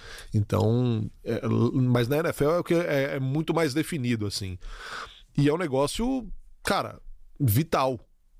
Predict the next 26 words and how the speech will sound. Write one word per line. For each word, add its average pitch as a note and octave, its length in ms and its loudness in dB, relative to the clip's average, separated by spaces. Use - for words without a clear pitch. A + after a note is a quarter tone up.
Vital. B2 500 0
O A2+ 60 2
coordenador C#3+ 500 2
de D3+ 60 -2
defesa C3+ 400 2
de A#2 60 -4
Kansas B2+ 320 0
City, B2+ 160 2
por B2 140 0
exemplo, B2 460 0
cara, D3 260 2
o A2 60 -2
que C#3+ 100 2
esse B2+ 80 -2
cara A3 180 2
fez C3 300 2
no A#2 80 0
jogo A#2+ 240 0
contra A#2+ 320 2
o A2+ 80 2
Baltimore A2+ 380 2
Ravens D3+ 380 0
é, C#3+ 80 4
é B2+ 260 2
uma D3 140 0
aula A2+ 420 -4